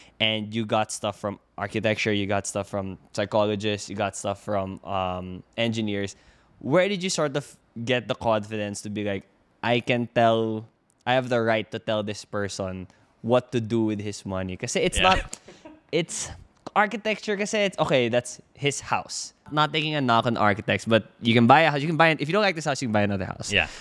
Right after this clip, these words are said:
Speaker 1: But this
Speaker 2: Yeah.
Speaker 1: one, it's a, it's a lifestyle. You're, you're giving them a sort of guidance on how to live their life, essentially,
Speaker 2: Mm.
Speaker 1: because money is in,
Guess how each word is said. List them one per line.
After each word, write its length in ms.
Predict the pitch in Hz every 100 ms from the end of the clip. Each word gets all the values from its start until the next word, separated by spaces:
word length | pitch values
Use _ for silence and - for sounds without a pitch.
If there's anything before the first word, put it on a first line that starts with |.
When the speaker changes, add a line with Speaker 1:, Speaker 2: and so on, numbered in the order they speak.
| -
Speaker 1:
But 160 | 143 160
this 160 | 202
Speaker 2:
Yeah. 60 | 190
Speaker 1:
one, 60 | 170
it's 120 | 165
a, 80 | 147
it's 100 | -
a 60 | 139
lifestyle. 580 | 127 120 117 - 127 107
You're, 220 | 101 117
you're 240 | - 120 127
giving 360 | 123 151 160 170
them 380 | 156 156 147 147 - - - - - - - -
a 80 | 127
sort 260 | - 139
of 160 | 143 135
guidance 360 | 120 123 127 123
on 60 | 120
how 160 | 139
to 120 | 143
live 240 | 147 131 123
their 160 | 127
life, 280 | 113 107 107
essentially, 760 | 104 113 104 98 107 98 95 110
Speaker 2:
Mm. 160 | 113 107
Speaker 1:
because 280 | - 156 127
money 480 | 113 123 139 151 127
is 160 | 127
in, 320 | 123 120 117